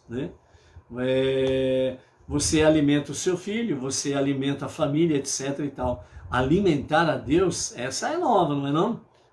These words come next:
Como que você alimenta a Deus? Então nós vamos ver daqui a pouco que o Rebbe nos fala sobre alimentar a Deus. Veja o quanto que você é importante para Deus.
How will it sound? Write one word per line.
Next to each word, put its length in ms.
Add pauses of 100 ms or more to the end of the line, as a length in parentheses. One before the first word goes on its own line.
(100)
Como 200
que 100
você 340
alimenta 580
a 40
Deus? 720 (560)
Então 260
nós 220
vamos 260
ver 160
daqui 220
a 80
pouco 380
que 100
o 80
Rebbe 260
nos 220
fala 260
sobre 540 (320)
alimentar 960
a 80
Deus. 480
Veja 720 (400)
o 120
quanto 480
que 160
você 560
é 120
importante 1040
para 320
Deus. 480